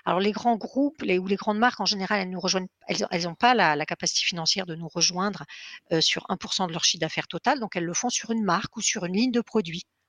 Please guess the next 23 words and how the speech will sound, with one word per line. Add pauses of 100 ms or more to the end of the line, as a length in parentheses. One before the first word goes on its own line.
(100)
hein. (600)
Heu,
par
exemple,
heu,
Clarins, (220)
heu,
est
en
train
de
rejoindre
le
un
pour
cent
pour
la
planète
sur (100)
les,
les
solaires.